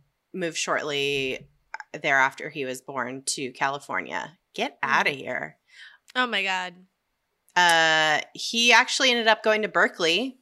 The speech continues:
Speaker 1: which, cool, but, mm.
Speaker 2: It didn't work.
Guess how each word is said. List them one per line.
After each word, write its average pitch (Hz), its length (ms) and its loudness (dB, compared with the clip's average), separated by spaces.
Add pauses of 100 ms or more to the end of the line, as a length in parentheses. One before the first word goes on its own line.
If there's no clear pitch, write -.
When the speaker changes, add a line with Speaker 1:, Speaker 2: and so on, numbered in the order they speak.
Speaker 1:
which, 175 640 -2
cool, 156 440 -2
but, 131 320 0
mm. 269 360 -8 (960)
Speaker 2:
It 294 80 -12
didn't 247 240 -6
work. 180 320 -18